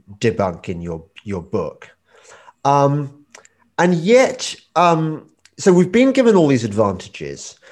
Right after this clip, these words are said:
but somehow the Malth-,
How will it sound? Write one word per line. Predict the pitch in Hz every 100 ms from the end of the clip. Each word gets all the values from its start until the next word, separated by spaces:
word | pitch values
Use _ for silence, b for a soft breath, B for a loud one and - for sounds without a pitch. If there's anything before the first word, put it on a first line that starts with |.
| b b b -
but | 180
somehow | 180 - 277 294 196 101 78 85 123 _ _ _ _ _ _ _ -
the | 127 131
Malth-, | 151 156 165 160 -